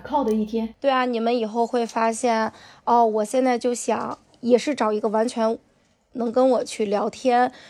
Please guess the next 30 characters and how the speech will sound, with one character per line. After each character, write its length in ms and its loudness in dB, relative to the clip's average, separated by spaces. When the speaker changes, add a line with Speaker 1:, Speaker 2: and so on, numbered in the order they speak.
Speaker 2:
去 200 -4
argue 480 6
一 120 -2
些 200 2
事 280 -6
情、 260 -4
去 220 -4
battle 440 8
一 120 0
些 160 -4
事 200 -4
情 200 -4
的 100 -6
那 180 -4
种。 360 -6
但 160 2
是 100 0
后 160 2
来 160 6
慢 180 2
慢 240 0
发 200 -4
现， 260 -4
嗯， 300 -4
好 120 -12
像 300 -2
也 180 -6
不 240 -6
一 200 -6
定。 180 0